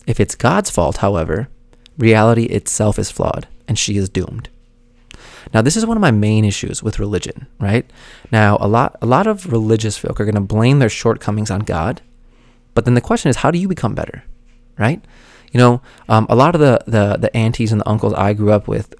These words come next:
were this, right? Um, they would do their, um, ritualistic,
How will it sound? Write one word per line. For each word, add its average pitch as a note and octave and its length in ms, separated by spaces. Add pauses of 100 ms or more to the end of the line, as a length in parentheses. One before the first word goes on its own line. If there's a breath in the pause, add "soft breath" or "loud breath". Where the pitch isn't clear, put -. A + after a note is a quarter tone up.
were A2 300
this, - 540
right? G#2 280 (400 loud breath)
Um, G#2 300
they G#2+ 100
would G2 160
do G#2+ 160
their, G2 400 (260 soft breath)
um, F#2+ 220
ritualistic, A2 1120